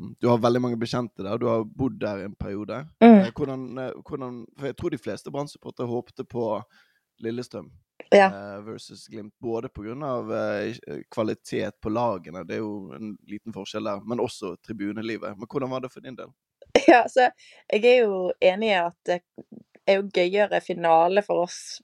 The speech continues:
Speaker 2: potensielt i hvert fall, sant, med Lillestrøm, men, eh, jeg føler hvis det hadde blitt Glimt, så hadde det vært mine to personligheter som hadde møttes i en finale. Og hvis Brann hadde vunnet det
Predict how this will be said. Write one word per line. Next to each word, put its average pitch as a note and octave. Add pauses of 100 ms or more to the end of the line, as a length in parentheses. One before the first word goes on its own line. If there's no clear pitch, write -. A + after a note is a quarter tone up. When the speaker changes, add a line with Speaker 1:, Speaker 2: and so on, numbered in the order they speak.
Speaker 2:
potensielt G3
i -
hvert E3
fall, F3
sant, A3
med G3
Lillestrøm, F3
men, G3+
eh, G3+ (580)
jeg G#3
føler A3+
hvis A3
det G#3+
hadde G3+
blitt G#3+
Glimt, G#3
så G#3+
hadde G#3
det G3+
vært -
mine F#3+
to A3
personligheter F3
som F#3
hadde F3
møttes F#3
i G3
en -
finale. F3 (920)
Og G3
hvis G3+
Brann G#3
hadde D#3
vunnet E3
det D#3